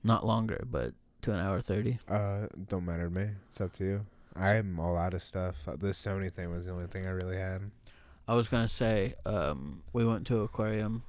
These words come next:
Speaker 1: Adventure.
Speaker 2: Oh, yeah, we
Speaker 1: Is it
Speaker 2: did.
Speaker 1: Adventure or Adventures?
Speaker 2: Uh, Aquarium Adventure.
Speaker 1: Okay.
Speaker 2: It's
Speaker 1: And it's in Columbus,
Speaker 2: Aquarium
Speaker 1: right?
Speaker 2: Adventures.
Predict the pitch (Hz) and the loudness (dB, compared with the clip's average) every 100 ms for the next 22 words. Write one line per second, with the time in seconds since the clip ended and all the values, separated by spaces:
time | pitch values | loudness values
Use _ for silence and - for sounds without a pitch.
0 | - 117 107 113 - 113 113 120 113 107 | -4 -2 0 0 2 2 2 0 0 -2
1 | 110 - 113 120 120 113 135 143 156 120 | -4 -4 2 6 8 8 6 4 4 4
2 | 107 110 107 107 101 64 - - - - | 2 0 0 0 -2 -2 -6 -10 -14 -12
3 | - 117 113 104 107 - 131 117 95 104 | 0 4 6 4 2 4 4 4 4 2
4 | 117 - 131 135 - - - - - - | 2 2 0 0 -8 -16 -16 -14 -12 -10
5 | - - 107 - - 110 - 135 - 127 | -8 -6 -6 -6 -8 -10 -10 -8 -6 -8
6 | - - - - 110 101 117 110 104 98 | -10 -16 -16 -8 -4 -2 -2 -4 -4 -4
7 | - - - 101 95 82 113 123 120 107 | -8 -10 -4 -2 -2 -2 -2 2 4 4
8 | 98 117 123 - 123 127 123 123 131 - | 4 2 2 2 4 4 2 0 -4 -4
9 | - - | -4 -6